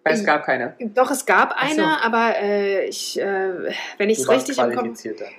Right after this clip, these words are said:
Speaker 2: Nein, ich, ähm, ich habe, glaub ich, ein paar Aufgaben in-, übernommen.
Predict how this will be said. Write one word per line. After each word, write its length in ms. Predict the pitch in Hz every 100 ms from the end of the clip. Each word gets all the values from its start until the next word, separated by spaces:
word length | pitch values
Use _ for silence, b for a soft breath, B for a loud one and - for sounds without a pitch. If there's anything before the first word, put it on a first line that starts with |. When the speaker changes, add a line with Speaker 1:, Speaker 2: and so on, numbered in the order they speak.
| _
Speaker 2:
Nein, 440 | 226 214 208 240 269
ich, 180 | 233 -
ähm, 400 | - 233 220 123 -
ich 160 | 214 240
habe, 180 | 220 214
glaub 180 | 208
ich, 100 | 208 214
ein 120 | 208
paar 220 | 208 185
Aufgaben 520 | 190 - 165 170 165 - _ _ _ -
in-, 220 | 208 202 -
übernommen. 680 | 220 185 175 175 170 165